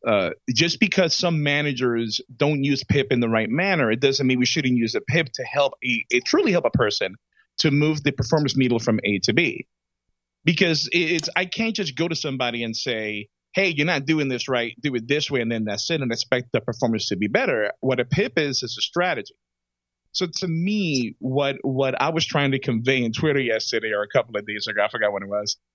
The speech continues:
um, it's, it's the, the issue is not necessarily the pip,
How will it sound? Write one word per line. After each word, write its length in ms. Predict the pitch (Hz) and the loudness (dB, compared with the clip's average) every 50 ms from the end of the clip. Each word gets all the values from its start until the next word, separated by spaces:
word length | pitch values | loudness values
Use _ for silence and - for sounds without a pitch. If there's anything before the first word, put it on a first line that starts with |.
| _ _ _ _ _ - | _ _ _ _ _ 0
um, 400 | 127 120 117 113 110 107 113 107 - | 2 2 2 2 2 2 0 0 2
it's, 320 | - 151 147 135 139 - - | 2 2 2 0 -2 -2 -2
it's 300 | - 151 143 139 - - - - | 0 0 0 -2 -4 -10 -10 -6
the, 300 | 139 131 143 151 143 - - | -2 0 2 0 0 0 -2
the 200 | 143 151 151 - - | -2 -2 0 0 0
issue 340 | 202 247 208 - 220 190 | 0 0 0 0 0 0
is 140 | 160 127 135 | 0 2 2
not 200 | 147 160 175 - | 2 2 2 2
necessarily 720 | 151 160 151 - 143 - - 160 151 143 139 135 123 120 | 0 0 -2 -2 -4 -2 0 0 0 2 2 2 0 0
the 160 | 110 113 113 | 0 0 -2
pip, 380 | - - - - - 170 147 | -4 -4 -6 -2 0 0 0